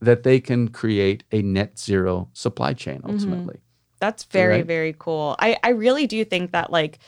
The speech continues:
Speaker 2: the future to solving this crisis is through creating smart cities.
Speaker 1: Yes.
Speaker 2: And you were recently a guest speaker for the Smart City U S A Expo, where you discussed the future of tech in Miami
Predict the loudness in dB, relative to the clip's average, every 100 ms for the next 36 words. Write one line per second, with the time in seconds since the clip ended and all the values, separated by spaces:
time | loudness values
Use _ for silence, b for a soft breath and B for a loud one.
0 | b b b _ 0 2 0 2 0 -2
1 | 0 0 0 -4 -4 -6 0 0 0 -4
2 | -4 0 2 0 -2 -6 -4 -4 -4 -6
3 | -8 -8 -8 -8 -6 -6 -6 -10 -12 -10
4 | -10 -12 -2 4 4 4 0 -2 -6 -4
5 | -2 0 0 0 -4 -8 0 0 2 0
6 | -2 -4 -2 0 0 -4 -4 -2 0 0
7 | -2 -2 -6 -2 0 0 -4 -2 2 2
8 | 2 0 -2 -6 -6 -4 -4 -4 -8 -8
9 | -6 -2 -2 -4 -4 -4 -2 -2 -2 -2
10 | -2 -4 -6 -8